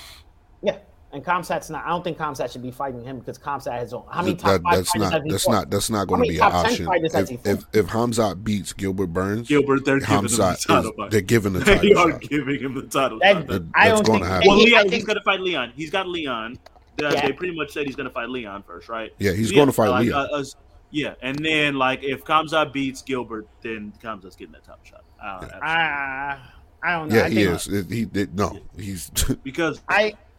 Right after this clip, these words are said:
Speaker 3: either
Speaker 2: He's
Speaker 3: that
Speaker 2: getting the
Speaker 3: or
Speaker 2: title shot.
Speaker 3: unless, because you can't put it, he's already beat everybody. You're not
Speaker 2: Yeah.
Speaker 3: putting
Speaker 1: Has he?
Speaker 2: That's the
Speaker 3: you
Speaker 2: point.
Speaker 3: beat
Speaker 1: Has he?
Speaker 3: everyone who's in
Speaker 1: Uh, uh, we'll pull up his
Speaker 3: Yes.
Speaker 1: fight record.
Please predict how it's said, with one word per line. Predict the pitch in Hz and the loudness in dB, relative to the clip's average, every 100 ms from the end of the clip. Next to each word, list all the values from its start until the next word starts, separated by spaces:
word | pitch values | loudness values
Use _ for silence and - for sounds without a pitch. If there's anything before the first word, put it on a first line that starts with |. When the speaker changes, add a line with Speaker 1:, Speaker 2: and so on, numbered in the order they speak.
| - | -6
Speaker 3:
either | 190 170 160 | -4 -4 -6
Speaker 2:
He's | - | 2
Speaker 3:
that | 190 - | 4 8
Speaker 2:
getting | 143 - | 8 8
the | 165 | 4
Speaker 3:
or | 156 | 4
Speaker 2:
title | 101 95 | 4 2
shot. | 139 | 0
Speaker 3:
unless, | 135 131 - - _ - - - - _ 127 | -2 -4 -14 -20 _ -20 -20 -20 -20 _ -12
because | 147 147 160 151 135 - - | -12 -8 -6 -6 -8 -20 -18
you | 160 170 | -16 -14
can't | - 202 190 _ | -10 -8 -8 _
put | - 196 170 | -6 -4 -4
it, | 170 175 _ _ _ _ - | -6 -8 _ _ _ _ -16
he's | 156 156 | -10 -4
already | 208 208 | -2 -2
beat | 202 254 | -2 -2
everybody. | 302 139 113 92 92 - | -2 -4 -6 -10 -14 -18
You're | 127 156 | -10 -4
not | 190 190 | -2 -2
Speaker 2:
Yeah. | 180 | -2
Speaker 3:
putting | 190 175 165 | -2 -4 -6
Speaker 1:
Has | 262 302 | -6 -4
he? | 370 | -2
Speaker 2:
That's | - - | -2 -4
the | - | -8
Speaker 3:
you | |
Speaker 2:
point. | - 80 | -6 -6
Speaker 3:
beat | |
Speaker 1:
Has | 294 - | -6 -6
he? | |
Speaker 3:
everyone | 381 392 370 - | -8 -8 -10 -12
who's | 285 | -10
in | 247 285 | -8 0
Speaker 1:
Uh, | 226 214 | 2 2
uh, | 202 | -2
we'll | 202 240 | -2 -4
pull | 247 | -2
up | 427 466 | 0 2
his | 214 | 0
Speaker 3:
Yes. | 175 - | -2 -8
Speaker 1:
fight | 190 180 | -6 -4
record. | 170 147 131 104 | -4 -6 -8 -14